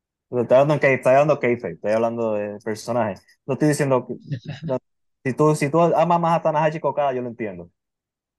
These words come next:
Speaker 2: Sí, sí, sí. Sí, sí, sí, sí, sí. Pues sí, eso, eso fue Battle in the Valley. A ver, este, cuál es la próxima aventura en New Japan en Estados Unidos. No sé si esto haya resultado, no sé si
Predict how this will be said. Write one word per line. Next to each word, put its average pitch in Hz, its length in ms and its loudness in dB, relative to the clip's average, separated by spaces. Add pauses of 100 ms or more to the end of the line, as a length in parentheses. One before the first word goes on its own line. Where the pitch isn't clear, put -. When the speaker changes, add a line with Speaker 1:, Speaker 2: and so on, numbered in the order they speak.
(160)
Speaker 2:
Sí, - 240 -12
sí, - 140 -20
sí. - 140 -20 (880)
Sí, - 320 -18
sí, 139 160 -20
sí, 143 180 -18
sí, 127 120 -20
sí. - 200 -20 (400)
Pues 160 200 -2
sí, 254 80 -2
eso, 240 180 -4
eso 214 200 -2
fue 202 280 2
Battle 180 340 0
in 156 80 0
the 147 100 0
Valley. 233 440 0
A 160 100 2
ver, 151 300 -2
este, 135 360 -12
cuál 131 260 -4
es 135 120 -6
la 127 140 -4
próxima 135 260 -6
aventura 123 340 -6
en 131 60 -6
New 135 100 -6
Japan 131 300 -4
en 127 60 -6
Estados 127 260 -6
Unidos. 180 480 -4 (580)
No 135 320 -8
sé 127 500 -4
si 127 240 -8
esto 123 240 -6
haya 123 200 -2
resultado, 160 1000 -2
no 131 240 -4
sé 120 280 -10
si 139 260 -16